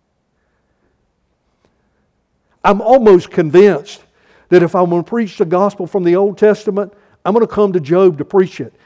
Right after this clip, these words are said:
I think people will relate to that in the midst of suffering, to help them understand the nature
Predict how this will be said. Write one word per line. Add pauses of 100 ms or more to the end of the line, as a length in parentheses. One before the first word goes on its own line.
(140)
I
think
people
will
relate
to
that
in
the
midst
of
suffering, (420)
to
help
them
understand (240)
the
nature